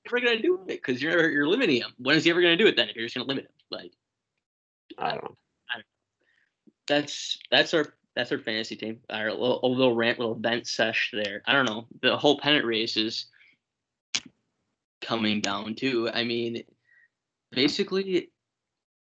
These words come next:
Speaker 1: I mean, the Reds, basically, they, if, they, they stink. I mean, they've, they've had the easy schedule cake lined up for 'em. They've lost,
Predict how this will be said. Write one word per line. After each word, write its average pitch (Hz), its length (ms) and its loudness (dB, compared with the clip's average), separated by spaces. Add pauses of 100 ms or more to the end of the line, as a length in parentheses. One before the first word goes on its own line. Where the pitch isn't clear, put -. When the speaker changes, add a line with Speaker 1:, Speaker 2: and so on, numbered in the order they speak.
(460)
Speaker 1:
I - 80 0
mean, 131 140 4
the 117 80 4
Reds, 117 440 0
basically, 107 600 -4
they, 110 260 -2 (180)
if, - 240 -10 (540)
they, 131 200 2
they 127 160 2
stink. - 640 -6
I 120 60 -2
mean, 120 220 0
they've, 117 220 2
they've 117 220 4
had 139 260 0
the 123 160 0
easy 123 200 0
schedule 110 440 -2
cake 107 320 -2
lined 107 300 -4
up 107 220 -2
for 110 220 0
'em. 113 160 -2 (440)
They've 110 280 2
lost, 113 440 2